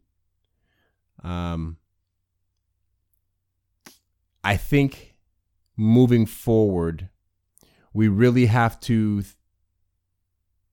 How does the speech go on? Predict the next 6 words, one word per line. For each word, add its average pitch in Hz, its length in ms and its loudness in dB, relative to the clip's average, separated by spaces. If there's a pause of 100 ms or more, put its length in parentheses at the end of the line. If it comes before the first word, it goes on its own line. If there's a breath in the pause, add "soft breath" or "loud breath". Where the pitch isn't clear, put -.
(460)
adjust. 101 800 -4 (440 soft breath)
We 110 100 -2
need 131 140 2
to 180 140 2
adjust 110 720 0 (920)
this 101 500 -4